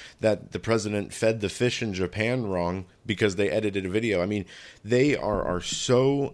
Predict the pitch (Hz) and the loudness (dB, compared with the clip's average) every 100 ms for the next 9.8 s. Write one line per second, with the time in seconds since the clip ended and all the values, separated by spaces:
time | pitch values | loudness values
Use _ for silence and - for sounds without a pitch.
0 | - 110 113 113 92 82 98 98 101 - | -2 0 0 0 0 0 2 2 2 2
1 | 110 110 101 95 - 90 - - 127 127 | 0 2 -2 -4 -4 -4 -2 0 2 0
2 | - 80 101 95 107 110 117 110 113 113 | -4 -4 0 2 2 2 2 2 0 -2
3 | 98 92 85 98 95 104 95 87 104 98 | -2 -2 0 0 0 0 0 0 0 0
4 | 80 - - - 113 113 104 117 110 - | -4 -10 -14 -8 -2 0 2 2 0 0
5 | 113 95 98 110 104 92 90 - 87 - | -2 0 0 0 2 0 0 0 -4 -6
6 | - - - 107 123 123 90 110 110 92 | -18 -14 -2 0 2 0 2 2 2 2
7 | 101 107 101 90 87 98 - - 131 143 | 2 2 2 0 0 -2 -2 -2 0 2
8 | 160 117 95 95 90 117 110 101 101 98 | 2 2 2 0 0 2 2 4 2 0
9 | 90 98 107 98 98 98 90 | -2 0 2 2 2 2 2